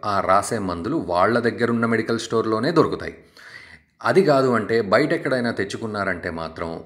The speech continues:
ఖచ్చితంగా వాళ్ళు రాసిన మందులు అక్కడ మాత్రమే దొరుకుతాయని అర్థం, ఇంకా చుట్టుపక్కల ఎక్కడ దొరకవు. ఇదంతా ఒక మాఫియా, ఎందుకంటే మెడికల్ షాప్లోంచి కూడా డబ్బులు ఆ డాక్టర్కి, ఆ హాస్పిటల్స్కి వస్తుంటాయి. ఇదొక ఎత్తు అయితే ఎంఆర్లు ఉంటారు, అంటే మెడికల్ రిప్రజెంటేటివ్స్,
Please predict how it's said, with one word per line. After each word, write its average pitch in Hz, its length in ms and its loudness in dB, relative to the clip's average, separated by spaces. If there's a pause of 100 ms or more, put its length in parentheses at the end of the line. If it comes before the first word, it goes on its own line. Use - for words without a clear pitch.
(160)
ఖచ్చితంగా 90 840 -2
వాళ్ళు 104 360 4
రాసిన 98 280 0
మందులు 104 240 -2
అక్కడ 98 180 -2
మాత్రమే 95 460 -2
దొరుకుతాయని 85 520 -4
అర్థం, 82 300 -4 (320)
ఇంకా 120 160 2
చుట్టుపక్కల 147 420 2
ఎక్కడ 139 160 0
దొరకవు. - 420 -4 (500)
ఇదంతా 147 360 4
ఒక 143 160 2
మాఫియా, 87 400 0
ఎందుకంటే 147 340 -2
మెడికల్ 135 440 2
షాప్లోంచి 127 580 -2
కూడా 131 200 0
డబ్బులు 127 340 2
ఆ 127 120 2
డాక్టర్కి, 98 520 0
ఆ 123 60 2
హాస్పిటల్స్కి 85 540 -2
వస్తుంటాయి. 82 420 -8 (380)
ఇదొక 156 220 4
ఎత్తు - 160 2
అయితే 90 380 0
ఎంఆర్లు 120 500 4
ఉంటారు, 82 280 -6
అంటే 117 160 -6
మెడికల్ 123 300 2
రిప్రజెంటేటివ్స్, 85 680 -6